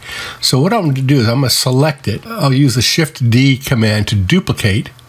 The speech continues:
and move it off, and then I'll right click, and now I've dropped it back in the same place, and now I've got this plane one, right? And now I'm gonna go into local mode now.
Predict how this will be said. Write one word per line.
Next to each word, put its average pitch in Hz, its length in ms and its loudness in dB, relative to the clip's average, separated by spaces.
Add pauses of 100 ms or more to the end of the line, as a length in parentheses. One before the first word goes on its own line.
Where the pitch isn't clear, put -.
(840)
and 117 100 4
move 151 220 4
it 139 80 2
off, 131 220 -2
and 123 140 2
then 120 80 2
I'll 117 120 0
right 113 280 0
click, 123 380 -2
and 117 80 0
now 123 140 2
I've 101 140 -6
dropped 123 260 -2
it 135 100 -10
back 127 220 -2
in 120 60 2
the 107 60 2
same 113 280 0
place, 110 400 0
and 123 60 2
now 123 100 2
I've 123 100 -4
got 113 140 -2
this 110 160 -2
plane 101 420 -2
one, 98 220 0
right? 107 260 0
And 131 140 2
now 175 120 2
I'm 175 80 0
gonna 147 180 2
go 117 300 0 (600)
into 147 260 2
local 131 380 2
mode 104 320 0
now. 104 340 0